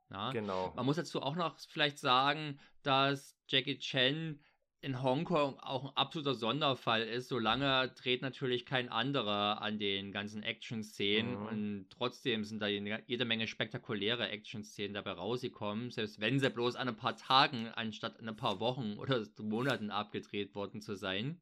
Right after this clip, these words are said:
Speaker 2: Mhm.
Speaker 1: Ähm, aber diese, die Action hier im Film hat eine angenehme Schnör-, also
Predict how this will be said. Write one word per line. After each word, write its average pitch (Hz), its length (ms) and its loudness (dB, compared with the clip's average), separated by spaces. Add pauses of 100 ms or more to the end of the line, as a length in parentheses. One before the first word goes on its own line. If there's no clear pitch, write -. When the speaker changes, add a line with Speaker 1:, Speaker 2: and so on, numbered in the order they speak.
(720)
Speaker 2:
Mhm. 98 240 -12
Speaker 1:
Ähm, 131 640 4 (1080)
aber 143 380 6 (420)
diese, 165 640 2
die - 140 -6
Action 156 320 2
hier 160 240 4
im 196 80 -2
Film 185 260 2
hat 160 140 0
eine 151 140 -2
angenehme 147 440 0
Schnör-, 120 380 -2
also 120 180 0